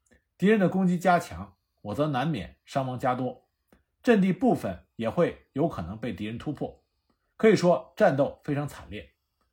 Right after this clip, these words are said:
但这个时候要咬紧牙关，忍，支持到最后五分钟，跟着就要狠。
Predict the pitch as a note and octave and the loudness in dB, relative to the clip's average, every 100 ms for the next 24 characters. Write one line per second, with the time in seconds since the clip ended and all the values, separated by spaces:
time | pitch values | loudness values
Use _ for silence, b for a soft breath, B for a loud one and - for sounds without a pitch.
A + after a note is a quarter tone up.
0 | _ _ G#3+ F#3 C4 D3+ - F2+ F2 _ | _ _ 4 4 2 0 -4 -8 -10 _
1 | - C3 G#2 A2+ D#3+ G2+ D#2+ G2+ B2+ B2+ | -8 -6 -2 -2 -2 -4 -8 -6 -6 -6
2 | - _ _ _ G2+ E2+ F2 - _ _ | -10 _ _ _ -8 -6 -6 -12 _ _
3 | _ _ _ - C4+ G3+ F#3+ F#3 - - | _ _ _ 0 4 6 8 6 4 0
4 | A#3 F#3 D3 D2 E2 F#2+ G2 _ _ _ | 0 2 0 -2 -10 -12 -12 _ _ _
5 | _ _ - C#4 B3+ D#3 D#3+ G#2+ - | _ _ 0 2 2 2 2 2 0